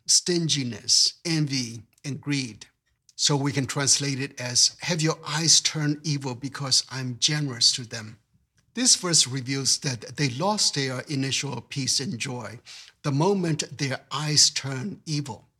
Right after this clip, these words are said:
Evil in Hebrew tradition means being on the other side. Their gratitude turned into grudges. Even the generous boss becomes their enemy.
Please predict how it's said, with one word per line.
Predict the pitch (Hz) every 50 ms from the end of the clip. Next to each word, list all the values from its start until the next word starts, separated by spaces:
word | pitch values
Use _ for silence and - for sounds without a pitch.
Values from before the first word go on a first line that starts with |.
| _ _ _ _ - _ _ _ _ _ _ -
Evil | 202 202 226 220 190 190 160 147
in | 151 151 - -
Hebrew | 135 110 - 175 180 156 143 143 131
tradition | - - 139 127 135 143 135 - - 135 127 120 123
means | 127 131 131 127 123 - - -
being | - - 143 143 139 143 160 156 -
on | 139 135 131
the | - 131 -
other | - 139 147 151 156 143
side. | - - - 110 95 - 110 - - - - _ _ _ _ _ _ - _ _ _
Their | - 147 156 151 147
gratitude | - - - 151 160 175 196 185 196 156 - 170 156 156 151 147 -
turned | - - 143 143 139 135 143 - -
into | 151 139 135 - - 135 131 127 104 - -
grudges. | - 156 151 147 - - 127 - - - - - - - _ - _ - - _ _ -
Even | 196 190 190 247 240 202
the | 190 147
generous | 113 - - 185 180 175 180 180 175 165 - -
boss | - - 170 151 151 139 127 -
becomes | - - 131 - - 139 135 135 135 - - -
their | 120 120 135 113 - -
enemy. | 135 139 135 131 117 107 98 98 -